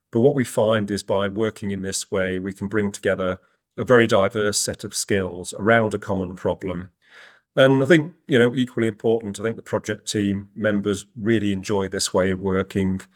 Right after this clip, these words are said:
We all learn a lot from each other. We operate as a very tightly knit team, but each, each of us has our home organisation where we've got more specialism and the different skill sets. In conclusion, I think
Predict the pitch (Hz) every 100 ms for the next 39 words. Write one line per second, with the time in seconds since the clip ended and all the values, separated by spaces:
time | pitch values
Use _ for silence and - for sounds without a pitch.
0 | _ - 104 95 92 104 98 107 120 -
1 | 117 107 110 117 107 104 104 95 98 -
2 | 95 95 92 98 90 104 95 92 - _
3 | - 107 95 92 92 92 - 98 92 87
4 | - - 101 101 101 - 123 123 98 101
5 | - 98 95 82 104 98 92 95 92 90
6 | 92 90 - 90 87 90 87 90 95 95
7 | 92 - 101 - 98 90 95 90 98 -
8 | 98 - 95 90 - 92 95 - - _
9 | _ - - - _ - 151 151 139 156
10 | 143 135 120 123 - 131 123 120 -